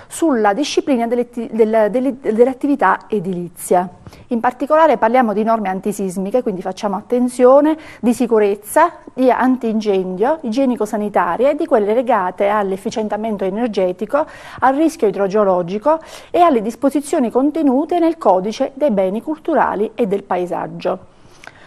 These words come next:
Vediamo qualche piccolo esempio di edilizia libera, quindi contenuto nel glossario, ehm,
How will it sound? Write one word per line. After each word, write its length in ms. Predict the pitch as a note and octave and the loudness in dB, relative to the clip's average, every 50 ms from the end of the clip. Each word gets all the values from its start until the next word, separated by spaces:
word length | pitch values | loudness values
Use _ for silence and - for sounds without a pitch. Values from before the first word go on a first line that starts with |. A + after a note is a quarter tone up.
| - - | -10 -6
Vediamo 320 | - C#4+ D4+ G#4 F#4+ D#4 | -2 0 2 4 4 4
qualche 360 | C4 C4+ B3 B3 - - A#3 A#3 | 4 4 2 2 2 2 0 2
piccolo 380 | A#3 - D#4+ - - C#4 A#3+ | 0 -2 -2 0 2 2 2
esempio 540 | A#3 A#3 - G3+ F3+ F3+ F#3 F3+ F3+ F#3+ F#3+ | 2 4 2 2 2 2 -2 -2 -2 -2 -2
di 320 | F3+ G#3 C4 C4+ B3 - - | 0 2 2 2 2 0 -2
edilizia 540 | A3+ E3+ G3 G#3 C4 D4+ - - - B3+ A#3 | -4 -4 -2 -2 -2 -2 -2 0 0 0 2
libera, 380 | B3 D4 C4+ F#3 F#3+ F#3 F#3+ | 4 4 4 4 2 0 2
quindi 300 | F#3 - C#4+ C#4 A#3+ A3 | 2 4 4 4 4 2
contenuto 680 | - - A3+ A3 A3 G#3+ A#3+ B3 D#4 F4 C4 - G3 F#3+ | 0 -2 -2 0 0 2 2 2 2 2 0 -2 -4 -4
nel 180 | F#3+ G3+ G3+ | -4 -6 -6
glossario, 960 | F#3+ F#3 G3 G3 F#3 - - - B3+ A#3+ G3+ F#3 F3+ F3 F3 F3 E3+ - - - | -6 -4 -6 -6 -6 -2 0 2 4 4 4 2 2 0 0 0 0 -2 -4 -4
ehm, 840 | G#3 F#3 F#3 F#3+ F3 E3+ E3+ F3+ F3 F3 - E3+ F#3 F#3 F#3+ F3+ | -4 -4 -2 -4 -4 -6 -6 -8 -8 -8 -8 -8 -8 -8 -10 -12